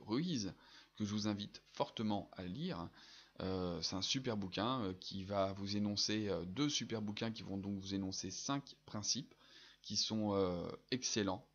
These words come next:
euh, à appliquer au quotidien. Le premier, c'est, euh, avoir une parole impeccable,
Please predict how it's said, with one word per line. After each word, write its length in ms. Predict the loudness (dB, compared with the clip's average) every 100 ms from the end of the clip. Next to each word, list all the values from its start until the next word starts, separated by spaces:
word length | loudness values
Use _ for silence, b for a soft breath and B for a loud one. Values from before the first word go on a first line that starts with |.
| -8
euh, 420 | -4 -2 -2 -2 -4
à 100 | -4
appliquer 380 | -4 -4 -2 0
au 60 | 2
quotidien. 500 | 0 -2 -4 -4 -6 B B B B B B B -2
Le 120 | -2
premier, 360 | 4 6 6 4
c'est, 320 | 2 2 4
euh, 240 | 4 4 2
avoir 320 | -2 0 0
une 120 | 0
parole 260 | 2 2 2
impeccable, 560 | -2 -2 0 0 -2